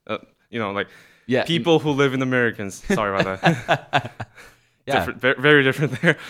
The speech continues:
Speaker 2: Yeah.
Speaker 1: But, um, yeah, it, fir-, at first when I came here and when I started going to, uh, high school, um, it just, everything felt, like, rushed, you know, like,
Speaker 2: Yeah.
Speaker 1: ev-, I, I felt like everyone was just, like, speaking really, really fast to me, and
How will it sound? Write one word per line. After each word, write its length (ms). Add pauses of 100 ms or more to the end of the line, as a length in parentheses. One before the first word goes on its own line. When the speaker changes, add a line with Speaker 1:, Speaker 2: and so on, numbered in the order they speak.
Speaker 2:
Yeah. 300
Speaker 1:
But, 180
um, 320 (360)
yeah, 220
it, 260 (140)
fir-, 240
at 140
first 320
when 180
I 20
came 280
here 100
and 240
when 80
I 60
started 400
going 220
to, 340 (360)
uh, 420
high 320
school, 460 (720)
um, 480 (260)
it 60
just, 240
everything 640 (320)
felt, 400
like, 320 (760)
rushed, 520
you 80
know, 100
like, 160
Speaker 2:
Yeah. 140
Speaker 1:
ev-, 60 (260)
I, 200
I 40
felt 180
like 160
everyone 380
was 80
just, 200
like, 140
speaking 400
really, 240
really 200
fast 480
to 80
me, 240
and 440